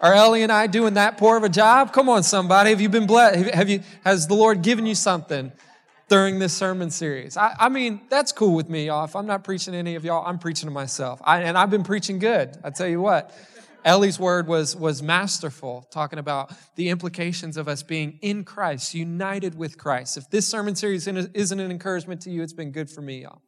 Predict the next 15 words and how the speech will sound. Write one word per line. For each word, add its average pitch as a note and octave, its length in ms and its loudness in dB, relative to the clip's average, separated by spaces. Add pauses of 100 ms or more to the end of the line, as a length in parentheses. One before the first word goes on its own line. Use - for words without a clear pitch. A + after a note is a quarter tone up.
(580)
But D#3+ 120 -2
tonight, G#3 480 0 (300)
because G#3+ 380 0
this G#3 180 -6
is G3+ 140 -6
our F3+ 140 -2
final G3 460 -4
week F3+ 340 -4
in G3+ 160 -6
this F3 160 -4
sermon G#3 320 -6
series, D3 360 -6
I'm F3 120 -6
gonna F3 160 -6
try F3+ 540 -4